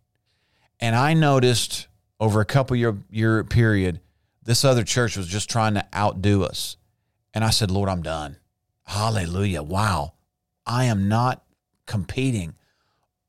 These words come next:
over these precious souls, man. And I said, "We're done. And, uh, we're not doing it, uh, again." And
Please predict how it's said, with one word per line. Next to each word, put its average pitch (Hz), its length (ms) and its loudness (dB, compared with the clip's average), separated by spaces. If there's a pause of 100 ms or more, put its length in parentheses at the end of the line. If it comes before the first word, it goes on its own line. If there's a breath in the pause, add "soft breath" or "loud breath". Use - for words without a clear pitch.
(100)
over 107 260 0
these 110 380 -2
precious 101 420 -2
souls, - 580 -2
man. 95 340 -2 (720)
And 110 480 0 (520)
I 123 160 0
said, 98 280 0
"We're 104 160 2
done. 92 500 0 (540)
And, 101 440 -2
uh, 95 360 0 (140)
we're 110 120 -4
not 107 220 0
doing 101 400 2
it, 90 200 -4 (100)
uh, 95 160 -2
again." 95 460 -4 (160)
And 113 200 -6